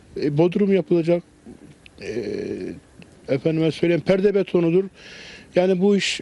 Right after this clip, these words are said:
yüz yirmi beş metrekareye çıkıyor, yüz metrekare bodrumla beraber kattığımız zaman yaklaşık üç milyon lirayı buluyor. Üç milyon lira paramı da bugün, e, bin beş yüz lirasını yedi yüz elli lira hibe verdiğini düşünün devletin. E, veriyor zaten.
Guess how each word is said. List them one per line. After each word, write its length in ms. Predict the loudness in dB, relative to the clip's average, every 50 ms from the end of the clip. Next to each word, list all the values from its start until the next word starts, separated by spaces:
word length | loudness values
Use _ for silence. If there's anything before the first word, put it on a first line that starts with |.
| -10 -8 -4
yüz 260 | 0 0 2 2 4
yirmi 140 | 4 4 4
beş 220 | 2 2 0 0 0
metrekareye 540 | 0 2 2 0 0 2 2 2 2 2
çıkıyor, 280 | 0 -2 -2 0 0 2
yüz 100 | 4 4
metrekare 560 | 2 2 2 2 0 2 2 0 0 2 2
bodrumla 420 | 2 2 2 2 2 2 2 4 4
beraber 260 | 2 2 2 0 0
kattığımız 540 | 0 0 -2 -2 0 0 0 0 0 0 0
zaman 160 | 0 0 2
yaklaşık 480 | 2 2 2 2 0 0 0 0 -2
üç 200 | -2 -2 0 0
milyon 240 | 2 2 4 4 4
lirayı 240 | 4 4 4 4 4
buluyor. 320 | 2 2 2 2 0 0 -4 -10 -20 -20 -18 -18 -18 -18 -18 -18 -18 -20 -20 -6 -2 -2
Üç 220 | -2 -2 0 0
milyon 280 | 2 4 4 4 2 2
lira 140 | 2 2
paramı 400 | 2 2 2 2 2 2 2 2
da 140 | 0 0 0
bugün, 400 | 0 0 0 0 0 -2 -4 -4
e, 320 | -2 -2 0 0 0 2 2
bin 180 | 2 4 4
beş 220 | 4 2 2 0 -2
yüz 140 | 0 2
lirasını 380 | 2 2 0 0 0 0 0 2
yedi 220 | 2 2 2 2
yüz 160 | 2 2 2 2
elli 200 | 2 2 2 2
lira 160 | 2 2 2
hibe 320 | 2 2 2 4 2 4
verdiğini 420 | 4 2 2 2 0 0 0 0 -2
düşünün 340 | -4 -4 -2 -2 -2 0
devletin. 460 | 2 2 2 2 0 0 0 -2 -4 -4
E, 880 | -6 -10 -18 -20 -20 -20 -20 -20 -20 -20 -20 _ -16 -10 -8 -4 0 2
veriyor 280 | 4 4 4 4 2
zaten. 380 | 2 0 -2 -2 -4 -6 -6